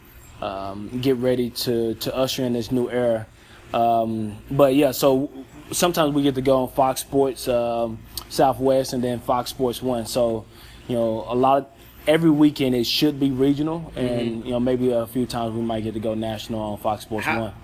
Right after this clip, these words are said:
Speaker 2: how did you get involved? Did they ask you to do that, or did you know somebody? Did you ask to do that?
Speaker 1: You know, I was asked by, um, you know, a, a Baylor coach a few years ago to help, you know,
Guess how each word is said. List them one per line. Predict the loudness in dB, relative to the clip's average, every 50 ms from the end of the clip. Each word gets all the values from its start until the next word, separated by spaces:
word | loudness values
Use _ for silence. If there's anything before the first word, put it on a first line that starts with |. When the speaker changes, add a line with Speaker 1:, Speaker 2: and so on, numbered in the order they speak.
| -6
Speaker 2:
how | 2 4 4 6
did | 6 4
you | 0
get | 2 2 2
involved? | 2 2 2 2 2 2 2
Did | 0 2
they | 4 4 6
ask | 6 4 2 2 0 -2
you | -4 -2
to | 0
do | 0 2 4
that, | 6 6 6 4 2
or | 2 0
did | 0 -2 -2
you | -2 0 0 2 2 0 0 -2 -6 -8 -6
know | 0 4 4 4 4
somebody? | 4 0 0 4 4 6 6 4 2 0
Did | -4 -4 -2
you | -2 0 2
ask | 4 4 2 0 -2
to | -4
do | -2 -2 0
that? | 2 2 2 0 0 -4 -8 -12 -14 -12 -10 -4 0
Speaker 1:
You | 2 4
know, | 6 6
I | 6 4
was | 4 2 0 0
asked | 0 2 2 2 2 0 0 0
by, | 2 4 4 4 4 2 2 2 0 0
um, | -2 -2 -2 -2 -2 -2 -4 -6 -8 -8 -10 -10 -12 -14 -12 -12 -12 -8 -6
you | -4 -2 -2
know, | 0 -2 -2 -2 -2
a, | -2 -2 -4 -4 -4
a | -4 -4 -2
Baylor | 0 0 2 2 2 2 2 2 0 0 -2 -4 -8 -12 -20 -20 -20 -20 -20 -20 -20 -12 -4
coach | 0 2 2 2 2 0 -2
a | -4
few | -2 -2 -2 0
years | 2 2 2 2 0 0
ago | 0 2 2 2 2
to | 0
help, | 0 -2 -2 -2 -2 -6 -10 -10 -8
you | -4 -4
know, | -2 -2 -4 -4 -6